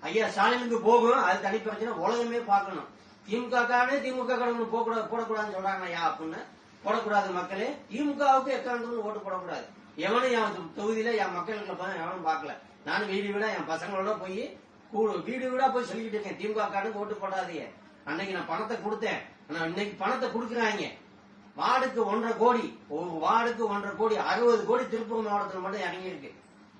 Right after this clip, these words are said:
என்னைக்கு தெரியுமா? பதினாலாம் தேதி நைட்டு கார் to கார் மாத்தி கொண்டாந்து கொடுத்தாங்க. இல்லைன்னு சொல்ல சொல்லுங்க, எந்த வெண்ணையாவது இல்லைன்னு சொல்லி சொல்லுங்க, திமுக காரங்க. நான் சொல்றேன்,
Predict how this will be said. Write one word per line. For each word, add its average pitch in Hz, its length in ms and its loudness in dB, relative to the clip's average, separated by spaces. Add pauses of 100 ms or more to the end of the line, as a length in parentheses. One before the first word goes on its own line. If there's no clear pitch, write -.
என்னைக்கு 202 260 -2
தெரியுமா? 196 380 -4
பதினாலாம் 233 480 2
தேதி 202 240 -2
நைட்டு 226 420 0
கார் 214 340 2
to 220 100 -2
கார் 214 320 2
மாத்தி 208 240 -2
கொண்டாந்து 196 360 -4
கொடுத்தாங்க. 190 340 -4 (120)
இல்லைன்னு 202 280 -4
சொல்ல 190 200 -8
சொல்லுங்க, 196 380 -6 (400)
எந்த 185 300 -4
வெண்ணையாவது 240 600 4
இல்லைன்னு 226 240 2
சொல்லி 214 380 -2
சொல்லுங்க, 208 100 -4
திமுக 202 300 -2
காரங்க. 170 320 -2 (420)
நான் 175 200 -2
சொல்றேன், 175 340 -4